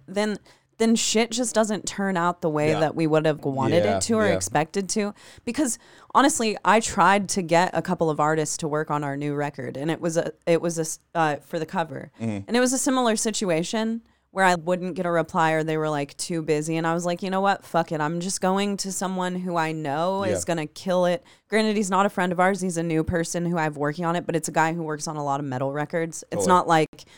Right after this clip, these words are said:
Speaker 1: out of the realm, you know? And I just, I'm just trying to go for the easiest, most, like, close to us thing.
Speaker 2: Yeah.
Speaker 3: Yeah, I mean, that's kind of, uh, where we're going too with Casey. Casey was hitting me up like, "Let's just have a friend.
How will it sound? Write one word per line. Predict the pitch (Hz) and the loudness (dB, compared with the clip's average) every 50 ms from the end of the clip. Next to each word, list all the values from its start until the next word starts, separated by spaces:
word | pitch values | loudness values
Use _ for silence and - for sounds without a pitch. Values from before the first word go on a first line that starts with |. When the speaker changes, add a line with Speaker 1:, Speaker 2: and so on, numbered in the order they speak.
| - - _ _ _ _ _ | -20 -20 _ _ _ _ _
Speaker 1:
out | - 160 156 160 165 | 4 4 4 4 4
of | 151 156 156 | 0 -2 -4
the | - 151 | -6 -4
realm, | 151 147 147 143 139 139 147 156 160 170 170 180 - _ | -4 -4 -2 -2 -2 -2 -2 -2 -4 -6 -8 -10 -14 _
you | - 190 185 | -4 0 2
know? | 185 185 185 185 185 - _ _ _ _ - - - - - - | 4 4 4 2 0 -2 _ _ _ _ -20 -20 -20 -20 -20 -6
And | - - 220 | 0 4 4
I | 208 208 | 6 6
just, | 202 220 214 - - - - _ _ _ _ _ - | 4 2 0 -2 -4 -8 -12 _ _ _ _ _ -2
I'm | 196 208 220 | 0 2 2
just | 214 254 254 - - | 2 2 0 0 0
trying | 240 233 214 226 | 2 2 4 4
to | 202 190 | 2 2
go | 160 160 170 180 | 4 4 4 4
for | - 175 165 | 2 -2 -4
the | 160 156 156 - - | -2 -4 -6 -6 -4
easiest, | - 160 156 160 160 175 180 175 175 175 175 - - - - - - _ _ _ _ _ _ | -2 0 0 0 0 0 0 2 2 0 0 -2 -6 -8 -8 -10 -14 _ _ _ _ _ _
most, | - 175 165 160 156 160 160 - - - - _ | -4 0 2 2 2 2 0 -2 -6 -8 -8 _
like, | - 175 156 151 - - - - | -4 -2 -2 -4 -4 -8 -16 -20
close | - - - 165 151 156 156 - - | -12 -4 -2 0 0 0 -2 -6 -8
to | - - 165 143 | -8 -6 -4 -4
us | 135 135 143 - - | -4 -4 -6 -8 -10
thing. | - 147 127 113 139 151 - | -8 -8 -8 -10 -10 -14 -14
Speaker 2:
Yeah. | - - - _ | -16 -16 -14 _
Speaker 3:
Yeah, | 110 120 143 170 170 156 | -4 -2 2 4 4 4
I | 143 | 6
mean, | 143 143 135 | 4 4 4
that's | 139 147 147 - | 4 2 0 2
kind | - 156 139 | 2 4 4
of, | 123 107 107 | 4 2 0
uh, | 110 - 123 113 110 107 | -2 0 0 2 2 2
where | 107 110 | 0 0
we're | 110 110 | 0 0
going | 104 110 110 104 | 0 0 -2 -2
too | 98 - | 0 -2
with | 117 104 - | -2 -2 -2
Casey. | - 104 107 123 - 107 104 | -2 -2 0 0 0 -2 -4
Casey | 98 - 117 117 117 - 120 | -2 0 0 0 0 -2 -4
was | 113 101 | -4 -2
hitting | 107 107 107 | -4 -4 -4
me | 110 107 | -4 -6
up | 107 101 | -4 -2
like, | 101 98 95 95 - | 0 -2 -2 -2 -4
"Let's | 156 - - | -8 -8 -6
just | 277 240 - | -6 -2 2
have | - 170 170 160 | 2 2 2 0
a | 123 | -4
friend. | - - - - 113 131 147 143 127 113 101 | -6 -6 -4 -2 0 2 2 2 2 0 -2